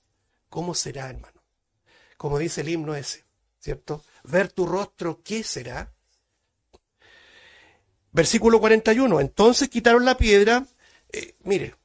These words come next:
aquí partimos con este comentario, versículo cuarenta y uno.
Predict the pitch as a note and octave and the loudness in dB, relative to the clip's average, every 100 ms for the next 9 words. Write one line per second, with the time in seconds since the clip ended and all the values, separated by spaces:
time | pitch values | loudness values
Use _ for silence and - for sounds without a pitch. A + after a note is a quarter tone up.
0 | _ _ - C#3+ G3 F#3+ - D#3 D3+ - | _ _ -14 -10 -8 -8 -10 -10 -8 -4
1 | F#3+ - - F3+ F#3 F#3 F3+ E3+ - F3+ | -4 -4 -4 -4 -2 -2 -2 -4 -2 -4
2 | C#3 C3+ E3 E3 E3 E3+ E3 F3+ E3+ C#3+ | -4 -6 -4 -2 0 0 0 -2 -2 -4
3 | A2 | -8